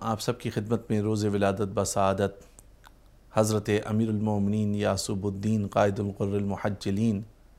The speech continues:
یعنی علی ابن ابی طالب علیہ الصلوۃ والسلام کی تبریک و تہنیت پیش کرتے ہیں۔ وہ دن کہ جس میں ہر ایک مومن خوشحال ہے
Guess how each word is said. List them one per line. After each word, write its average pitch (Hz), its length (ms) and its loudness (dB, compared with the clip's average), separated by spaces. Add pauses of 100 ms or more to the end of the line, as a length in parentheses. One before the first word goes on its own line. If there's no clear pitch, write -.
(400)
یعنی 107 420 2
علی 113 300 0
ابن 104 160 -2
ابی 95 260 -2
طالب 104 320 2
علیہ 98 180 -2
الصلوۃ 98 420 -2
والسلام 110 640 2 (760)
کی 117 120 -4
تبریک 120 680 2
و 110 80 0
تہنیت 110 460 0
پیش 92 240 -4
کرتے 95 300 -6
ہیں۔ 85 140 -12 (1900)
وہ 117 100 6
دن 135 240 6
کہ 127 100 0
جس 117 260 -2
میں 113 200 2 (1400)
ہر 123 240 6
ایک 143 360 0 (260)
مومن 117 540 2 (760)
خوشحال 104 460 4
ہے 92 60 -6